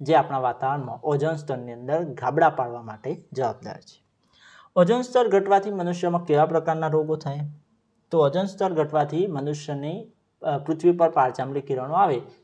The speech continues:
જેનાથી તેને ત્વચાના અને બીજા અન્ય રોગો થઈ શકે છે. આખા વિશ્વમાં વિશ્વ ઓઝોન દિવસ ક્યારે ઉજવાય છે એ તમારે મિત્રો શોધી લેવાનું રહેશે.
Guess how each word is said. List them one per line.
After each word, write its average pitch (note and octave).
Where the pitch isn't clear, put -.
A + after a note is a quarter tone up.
જેનાથી D3
તેને D3
ત્વચાના D3+
અને C#3+
બીજા C3
અન્ય B2
રોગો A#2+
થઈ B2
શકે D3
છે. D#3+
આખા F3+
વિશ્વમાં A#3+
વિશ્વ G#3
ઓઝોન F3
દિવસ E3
ક્યારે C3
ઉજવાય D#3
છે D#3
એ E3
તમારે B2
મિત્રો C#3+
શોધી E3
લેવાનું B2
રહેશે. C3